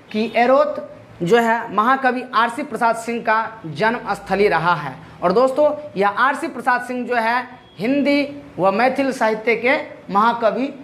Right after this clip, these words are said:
रह चुके हैं। आइए अब प्रमुख स्थल के दूसरी कड़ी में देखते हैं बंदा। दोस्तों, यह बंदा जो है, बंदा समस्तीपुर जिले का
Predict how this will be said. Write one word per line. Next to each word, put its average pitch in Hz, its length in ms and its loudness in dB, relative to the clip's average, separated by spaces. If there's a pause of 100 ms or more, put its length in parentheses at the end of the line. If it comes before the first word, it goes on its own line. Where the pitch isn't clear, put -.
(120)
रह 185 180 2
चुके 180 300 -2
हैं। 135 560 -8
आइए 277 300 0 (100)
अब - 360 0
प्रमुख 269 360 0 (140)
स्थल 277 360 2 (100)
के 240 160 2 (520)
दूसरी 240 300 4
कड़ी 262 240 2
में 247 160 -2
देखते 233 320 0
हैं 220 400 -4
बंदा। 196 360 0 (360)
दोस्तों, 254 280 2
यह 294 180 4
बंदा 233 460 2
जो 311 120 -4
है, 240 340 0 (420)
बंदा 262 440 2
समस्तीपुर 269 600 -4
जिले 247 280 2
का 247 420 2